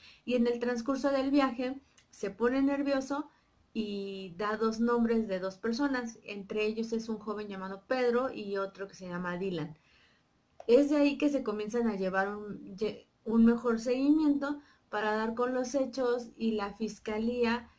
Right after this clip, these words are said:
pide se realice un cateo en la casa de Pedro. El primero de octubre del dos mil diecisiete se realiza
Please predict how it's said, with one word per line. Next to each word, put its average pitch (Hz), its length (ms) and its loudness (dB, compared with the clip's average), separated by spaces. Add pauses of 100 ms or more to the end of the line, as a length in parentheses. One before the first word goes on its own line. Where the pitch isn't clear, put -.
(260)
pide 254 280 0
se 262 160 -4
realice 208 520 -2
un 226 120 4
cateo 208 680 -6
en 214 200 -8
la 170 140 -8
casa 190 300 -12
de 180 140 -10
Pedro. 175 440 -8 (920)
El 226 160 4
primero 247 340 0
de 311 80 4
octubre 240 420 4
del 214 180 0
dos 185 180 -6
mil 208 160 -8
diecisiete 226 720 -2 (320)
se 240 220 2
realiza 269 600 2